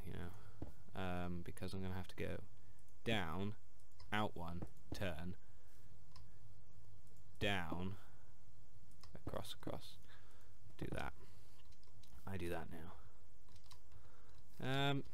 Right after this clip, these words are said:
I haven't really given a reason to this, but, um, mainly because I th-, I think Will's... Uh, kind of not on as much, so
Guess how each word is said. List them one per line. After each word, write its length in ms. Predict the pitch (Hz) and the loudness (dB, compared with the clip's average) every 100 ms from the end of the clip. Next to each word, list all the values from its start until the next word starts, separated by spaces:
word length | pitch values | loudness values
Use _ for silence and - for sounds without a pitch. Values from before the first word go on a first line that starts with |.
| - - - | -2 -2 0
I 60 | - | 0
haven't 160 | 135 156 | 2 2
really 160 | 107 | 2
given 240 | 90 90 87 | 2 2 2
a 60 | |
reason 440 | 87 107 139 160 165 | 2 2 2 2 2
to 80 | |
this, 380 | 175 180 185 - - - | 4 2 2 0 0 2
but, 320 | 107 - - | 2 2 4
um, 320 | 110 110 107 107 - - - - - | 4 6 4 2 0 0 0 0 0
mainly 220 | 156 160 | 2 2
because 320 | 131 - 131 120 | 2 4 4 4
I 60 | |
th-, 200 | 107 - - - | 2 0 0 0
I 80 | - - | 0 0
think 240 | 131 117 120 | 0 0 2
Will's... 300 | 110 104 113 | 2 2 2
Uh, 200 | 107 101 - - - - - - - - - - - - - - | 2 2 2 0 0 0 0 0 0 0 0 0 0 0 0 0
kind 120 | - 139 | 0 2
of 140 | 98 - - - - - - - | 2 0 0 0 0 0 0 0
not 140 | 117 113 | 0 0
on 180 | 107 | 2
as 160 | 107 98 | 2 2
much, 320 | 113 110 - - - - | 0 0 0 0 0 0
so 220 | 107 | 2